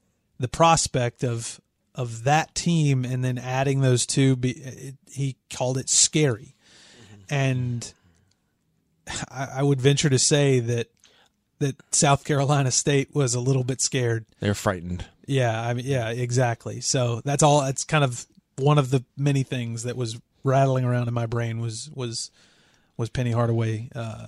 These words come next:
Speaker 1: and his description of what his team could be.
Speaker 2: Interesting. Well, we will, uh, we'll be back next week. We're going to Portland next week. So we got U-,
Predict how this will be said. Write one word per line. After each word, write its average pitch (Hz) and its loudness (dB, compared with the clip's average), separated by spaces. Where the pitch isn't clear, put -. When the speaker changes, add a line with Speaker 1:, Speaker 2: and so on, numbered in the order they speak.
Speaker 1:
and 123 -8
his 120 -6
description 120 -4
of - -16
what 120 -4
his 110 -6
team 117 -6
could 110 -8
be. 107 -6
Speaker 2:
Interesting. 90 -6
Well, 127 6
we 123 2
will, 127 6
uh, 107 6
we'll 135 -2
be 113 -4
back 113 2
next 117 0
week. 107 -2
We're 123 0
going 123 6
to 101 2
Portland 104 8
next 113 4
week. 90 0
So - 0
we 107 0
got 104 6
U-, 123 4